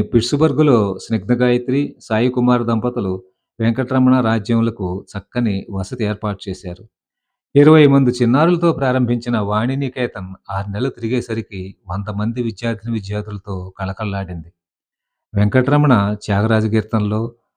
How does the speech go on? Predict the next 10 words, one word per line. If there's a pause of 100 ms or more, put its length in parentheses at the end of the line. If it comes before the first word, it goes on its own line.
(120)
రాజ్యం (160)
అన్నమాచార్య
కీర్తనలో (300)
పిల్లలకు (100)
శిక్షణ
ఇస్తున్నారు. (600)
ఇంకా (220)
ఆసక్తి
ఉన్నవారికి (220)
వెంకటరమణ